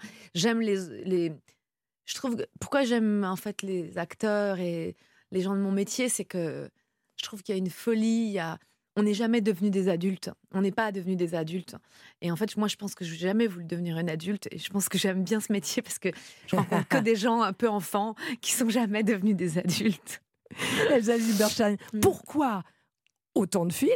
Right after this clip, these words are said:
Speaker 2: Vous en avez, euh, cinq qui sortent, euh, dans l'année qui vient. Et
Speaker 1: Mhm.
Speaker 2: rien pour la télé ?
Speaker 1: Oh,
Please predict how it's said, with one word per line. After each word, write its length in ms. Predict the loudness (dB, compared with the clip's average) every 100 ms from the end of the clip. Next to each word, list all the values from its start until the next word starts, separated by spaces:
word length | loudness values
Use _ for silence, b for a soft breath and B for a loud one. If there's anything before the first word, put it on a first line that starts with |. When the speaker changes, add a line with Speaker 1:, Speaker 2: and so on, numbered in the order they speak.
| 4
Speaker 2:
Vous 140 | 2 4
en 80 |
avez, 420 | 2 2 2 2 -2
euh, 180 | -8 -2
cinq 280 | 2 2 2
qui 100 | 0
sortent, 320 | 0 0 0
euh, 180 | 0 0
dans 120 | 0
l'année 220 | 2 2
qui 160 | 2 4
vient. 160 | 4 2
Et 180 | 4 4
Speaker 1:
Mhm. 60 | 4
Speaker 2:
rien 480 | 0 0 2 2 -2 _ _ _ _
pour 120 | 0
la 120 | 2 2
télé ? 400 | 2 2 0 -4 _ _ _ _ B -20 B -2
Speaker 1:
Oh, 160 | 0